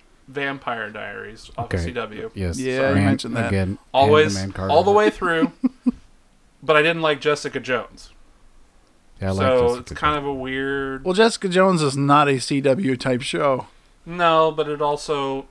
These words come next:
Speaker 2: It's an adult C W <laughs> show.
Speaker 3: It's,
Speaker 1: <laughs>
Speaker 3: it's, it's a tad dark.
Speaker 2: It
Speaker 1: Yeah,
Speaker 2: is. It's
Speaker 1: it
Speaker 2: very
Speaker 1: is,
Speaker 2: dark.
Speaker 1: and I think it was just more her character was what the
Speaker 2: Hmm.
Speaker 1: way that they portrayed her was just
Speaker 2: How are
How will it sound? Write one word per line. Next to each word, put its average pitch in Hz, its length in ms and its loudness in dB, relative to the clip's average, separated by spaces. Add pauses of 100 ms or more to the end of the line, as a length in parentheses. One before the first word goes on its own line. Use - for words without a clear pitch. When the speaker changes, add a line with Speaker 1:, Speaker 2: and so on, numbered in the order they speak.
(140)
Speaker 2:
It's 131 160 2
an 127 80 8
adult 110 520 6
C 95 360 -4
W 98 360 2
<laughs> - 20 2
show. 117 180 0 (220)
Speaker 3:
It's, 165 140 -6
Speaker 1:
<laughs> - 520 -2
Speaker 3:
it's, - 380 -6
it's 185 180 -4
a 208 60 0
tad 175 340 2
dark. 147 400 0 (420)
Speaker 2:
It 117 80 -2
Speaker 1:
Yeah, 151 180 2
Speaker 2:
is. 90 60 -6 (200)
It's 196 100 -2
Speaker 1:
it - 40 -2
Speaker 2:
very 113 120 6
Speaker 1:
is, 101 60 0
Speaker 2:
dark. 85 200 0
Speaker 1:
and 139 260 -8 (580)
I 156 80 4
think 226 200 0
it 233 100 -2
was 170 160 -2
just 165 180 -10
more 156 200 2
her 139 220 -2
character 143 520 -4
was 135 140 -6
what 131 200 -4 (960)
the 135 120 -4
Speaker 2:
Hmm. 117 80 -2
Speaker 1:
way 135 240 0
that 131 240 -10
they 123 140 -10
portrayed 117 500 -14
her 123 240 -12
was 123 200 -18
just 117 200 -20 (160)
Speaker 2:
How - 140 0
are 196 40 6